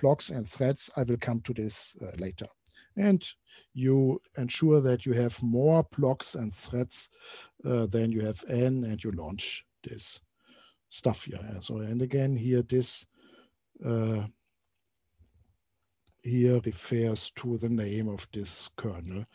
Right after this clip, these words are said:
and you launch this, this kernel. Okay, so, um,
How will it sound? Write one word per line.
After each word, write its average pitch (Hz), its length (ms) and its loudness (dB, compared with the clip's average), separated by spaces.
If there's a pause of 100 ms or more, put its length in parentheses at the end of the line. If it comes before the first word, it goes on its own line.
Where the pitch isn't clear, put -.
(640)
and 95 420 -8 (1300)
you 101 80 -4
launch 80 320 -8
this, - 340 -10
this - 140 -10
kernel. - 220 -14 (1700)
Okay, 131 300 2
so, 120 320 2 (400)
um, 127 500 4